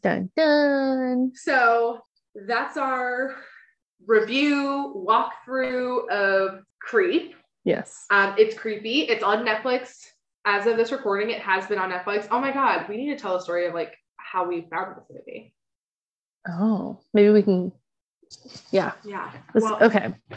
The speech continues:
Speaker 2: we
Speaker 1: Go
Speaker 2: were
Speaker 1: for
Speaker 2: just
Speaker 1: it.
Speaker 2: hanging out, and we both like scary movies,
Speaker 1: Mm-hmm.
Speaker 2: and we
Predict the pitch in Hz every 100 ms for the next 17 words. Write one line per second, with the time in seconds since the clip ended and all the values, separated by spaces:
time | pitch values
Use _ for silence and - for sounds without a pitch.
0 | - - - 262 370 185 160 - 330 311
1 | 185 202 180 190 - _ _ 220 214 208
2 | 202 - - 208 208 196 196 190 - -
3 | _ _ _ - 196 196 185 185 185 196
4 | 208 - _ _ 214 196 190 190 202 196
5 | 208 208 214 214 214